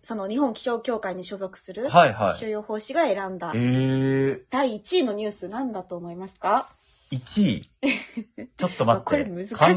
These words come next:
Speaker 2: えさせて。
Speaker 1: めっちゃ難しい。
Speaker 2: え？一位？
Speaker 1: でも福岡めっちゃ関係あります。
Speaker 2: 酷暑。
Speaker 1: あー、確かに暑かった。
Speaker 2: 酷暑っていうか、勝手に一位と思って喋るけど、
Speaker 1: はい。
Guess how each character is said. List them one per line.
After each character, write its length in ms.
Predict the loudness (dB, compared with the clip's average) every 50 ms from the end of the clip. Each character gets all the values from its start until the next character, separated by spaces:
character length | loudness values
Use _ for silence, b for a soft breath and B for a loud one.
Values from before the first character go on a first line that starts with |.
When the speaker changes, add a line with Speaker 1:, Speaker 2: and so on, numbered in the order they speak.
| 10 10 10
Speaker 2:
え 80 | 10
さ 140 | 8 6 2
せ 120 | 2 2
て。 240 | 2 2 2 2 0 -6
Speaker 1:
め 160 | -12 -12 -12
っ 60 | -14 -10 -6
ち 120 | -4 -4
ゃ 20 |
難 120 | -4 -4 -6
し 40 | -10
い。 360 | -10 -8 -8 -10 -2 2 6
Speaker 2:
え？ 360 | 8 8 10 8 8 6 0 -10 -10
一 480 | -8 -8 -8 -6 -4 -2 0 0 0
位？ 80 | -2 -4 -10 -6 -2
Speaker 1:
で 100 | 2 4
も 140 | 4 4 2
福 240 | 2 0 2 4 4
岡 240 | 4 4 4 2
め 140 | 2 2 0
っ 100 | -4 -6 _ -2
ち 80 | 0
ゃ 60 | 2 4
関 240 | 4 4 4 4
係 80 | 4 2
あ 60 | 2 2
り 100 | 2 0
ま 140 | 0 -2
す。 140 | -4 -6 -12 _ _ _ _ _ _ _ _ _ _ _ _ _ _ _ _ _ _ _ _ _ _ _ _ _ _ _ _
Speaker 2:
酷 280 | -2 -2 0 0 -2 -4
暑。 220 | -4 -2 -2 -2 -4 -8 _ _ _ _ _ _ _ _ _ _ 4
Speaker 1:
あ 460 | 8 8 10 10 10 10 10 10 8
ー、 20 | 6
確 220 | 2 -2 -2 0
か 120 | 0 -2
に 100 | -2 -2 -2
暑 280 | -2 -4 -4 -4 -2
か 120 | 2 2 2
っ 120 | 2 2 0
た。 320 | 2 2 2 2 0 b b b b b b b b b -20 -18 -6 2
Speaker 2:
酷 260 | 4 4 4 4 2
暑 140 | 0 0 0
っ 80 | 0
て 100 | -2 -4
い 60 | -4
う 140 | -4 -4 -4
か、 200 | -2 -4 -4 -2
勝 240 | -2 -2 -2 0 2
手 100 | 2 2
に 180 | 2 0 -2 -4
一 240 | -6 -6 -6 -2
位 40 | 0
と 60 | 2
思 120 | 2 2 2
っ 40 | 0
て 80 | 0
喋 240 | 0 2 4 6 6
る 80 | 6 4
け 80 | 4
ど、 160 | 4 4 4
Speaker 1:
は 120 | 6 6
い。 20 | 4